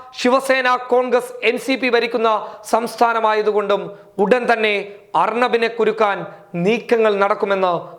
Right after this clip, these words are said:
നമുക്ക് വ്യക്തമാണ്. എന്തായാലും അർണബ് ഒളിവിൽ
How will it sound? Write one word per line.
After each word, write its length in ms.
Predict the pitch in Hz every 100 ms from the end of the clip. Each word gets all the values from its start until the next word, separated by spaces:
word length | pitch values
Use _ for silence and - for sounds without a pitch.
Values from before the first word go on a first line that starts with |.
| -
നമുക്ക് 240 | 180 190 180
വ്യക്തമാണ്. 500 | 185 - 165 117 - - - -
എന്തായാലും 400 | 220 269 269 262 185 - - - 175
അർണബ് 380 | 220 262 254 226 185 - - -
ഒളിവിൽ 280 | 202 240 247